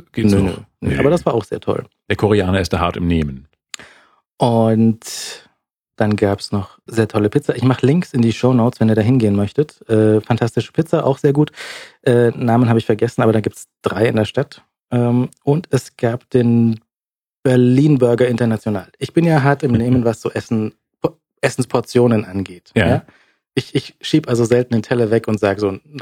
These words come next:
Speaker 2: das
Speaker 1: Nein, das
Speaker 2: reicht.“
Speaker 1: macht man da bitte, Entschuldigung, das ist ja demütigend.
Speaker 2: Selten passiert mir das, dass ich wirklich sagen müsste.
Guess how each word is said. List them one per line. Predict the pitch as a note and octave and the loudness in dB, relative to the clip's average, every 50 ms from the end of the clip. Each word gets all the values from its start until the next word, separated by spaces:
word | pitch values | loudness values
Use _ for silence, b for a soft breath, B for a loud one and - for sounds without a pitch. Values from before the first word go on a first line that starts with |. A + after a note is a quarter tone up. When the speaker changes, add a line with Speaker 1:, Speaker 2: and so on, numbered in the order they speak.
| - - - | -16 -18 -18
Speaker 2:
das | - - - | -14 -4 -2
Speaker 1:
Nein, | G#2+ G#2+ | 0 2
das | A2 E2+ | 2 0
Speaker 2:
reicht.“ | D2 - | 0 -2
Speaker 1:
macht | - - - | -6 -4 -4
man | G2 | -4
da | D#2 C#2 | -2 -2
bitte, | - G2+ - - E2 | -2 -2 -2 -2 -2
Entschuldigung, | D#2 - G#2+ A#2 A#2 A2 F#2+ D#2 D#2 D2 | 0 0 0 2 2 2 2 0 -2 -4
das | D#2 D2+ D#2 | -4 -6 -8
ist | E2 | -6
ja | D#2+ D2 D2 C#2+ D2 - _ _ _ _ | -6 -6 -6 -8 -10 -14 _ _ _ _
demütigend. | F2+ F#2 F2 D2+ D2 F2+ F2+ G2 G2+ - - _ _ _ _ _ _ _ _ _ _ _ _ - | -4 -2 -2 -2 -4 -6 -8 -10 -14 -16 -20 _ _ _ _ _ _ _ _ _ _ _ _ -2
Speaker 2:
Selten | C#3 B2 A2+ A2 - G2 F2+ | -2 -2 -2 -4 -6 -8 -8
passiert | - G#2+ - - G#2+ - - | -8 -10 -6 -4 -6 -6 -6
mir | F#2 | -10
das, | F2+ - _ _ | -16 -16 _ _
dass | - G#2+ | -4 -4
ich | A2 G#2+ - | -4 -2 -4
wirklich | C3 - - G#2 - | -4 -4 -4 -6 -4
sagen | - A2 G#2+ G#2 G#2+ G#2 | -2 -2 -2 -2 -4 -6
müsste. | G#2 G2 - - - G2+ | -6 -8 -10 -14 -14 -16